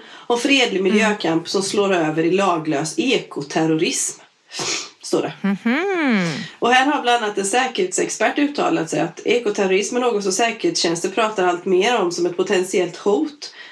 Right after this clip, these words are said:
Speaker 1: Mer exakt hur det kommer till sig är väldigt svårt att säga. Utgiven på Nona förlag. Så att jag menar, som rakt av som en, så är det en spänningsroman, liksom, verkligen, alltså,
Speaker 2: Ja.
Speaker 1: tuff, hård så. Men,
Speaker 2: Mm.
Speaker 1: eh, ja, den, den väcker sina tankar.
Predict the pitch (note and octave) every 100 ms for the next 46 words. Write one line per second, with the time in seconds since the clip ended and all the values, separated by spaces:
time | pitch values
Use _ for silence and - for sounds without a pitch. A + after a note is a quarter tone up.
0 | - A3+ A3 G#3 G3+ F#3+ F#3+ F3+ F3+ F3
1 | F3 E3+ E3 D#3+ D#3+ - D#3 E3+ D#3+ -
2 | - F#3+ - - G#3 - - _ _ -
3 | - C#4+ A#3+ A3 A#3 B3 C#4+ D4 G3+ G#3+
4 | D#4 - C#4+ A#2 D#3+ - - - - -
5 | A#3+ A#3+ B3 B3 A3+ G#3+ A3 A3 - -
6 | - A#3+ A#3 G#3+ G#3+ G#3+ G#3+ G3 F#3 B3+
7 | - A#3+ - B3 F#3+ E3+ D#3+ E3+ D#3+ G3
8 | B3+ A#3+ A3 E3+ E3+ E3+ F#3 G3 A3+ F#3+
9 | F#3 G#3 A3 G3+ G3 - E3+ F3 D#3 D#3
10 | - F3 C#4 C4+ - - - - - _
11 | - A3 A3 G3 G#3 G#3+ G#3 G#3 G#3 _
12 | _ _ _ _ _ _ _ _ - A#3
13 | D4+ E4+ _ _ C4 C4 C4+ C4+ - C4+
14 | C4+ C4 C4 - C#4 C#4+ D4+ D4 D#4+ C#4+
15 | C4+